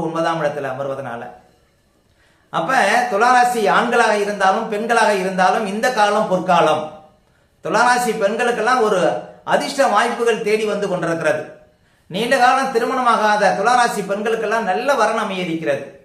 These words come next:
நீண்ட காலம் குழந்தை பாக்கியம் இல்லாத துளாராசி பெண்களுக்கெல்லாம் நல்ல குழந்தை பாக்கியம் உருவாக இருக்கிறது. இப்படி பல அதிர்ஷ்டங்களை பார்க்க போறீங்க துளாராசிக்காரர்கள். துளாராசிக்காரர்களுக்கு இனிமேல் வாழ்க்கையில எந்த குறையும் இல்லைங்க. உங்களுடைய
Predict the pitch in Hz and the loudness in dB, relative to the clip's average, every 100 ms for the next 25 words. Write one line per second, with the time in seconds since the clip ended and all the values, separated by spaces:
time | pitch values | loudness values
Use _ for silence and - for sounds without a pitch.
0 | _ _ _ _ 165 208 208 226 240 214 | _ _ _ _ -8 -4 0 2 0 0
1 | 214 254 233 226 214 190 202 208 185 190 | -2 -2 0 0 -2 -4 -2 0 0 -2
2 | 214 220 214 180 196 202 190 196 220 190 | -2 -2 -2 -4 -6 -4 -4 -4 -4 -4
3 | 220 226 190 214 220 202 180 185 175 170 | -4 -4 -4 0 2 2 0 -2 -6 -4
4 | 175 160 151 135 135 - - - _ _ | -4 -4 -8 -10 -14 -14 -18 -20 _ _
5 | _ _ _ 226 233 220 220 302 269 277 | _ _ _ -2 -2 0 2 2 2 -2
6 | 269 247 233 233 233 208 185 185 190 185 | -4 0 2 2 2 -2 -2 -4 -4 -2
7 | 202 180 190 180 175 175 170 160 147 151 | -4 -2 -2 -2 -4 -6 -2 0 0 -2
8 | - - _ _ 190 240 240 247 254 247 | -8 -14 _ _ 2 4 4 0 -2 0
9 | 226 208 214 180 202 180 190 233 214 185 | 0 2 0 -2 -2 -2 -2 0 2 4
10 | 196 202 196 190 170 180 208 175 175 185 | 2 0 -2 0 -2 -2 -4 -2 -4 -2
11 | 170 156 180 - - - - 147 143 143 | -4 -2 -4 -6 -16 -20 -12 -6 -2 -2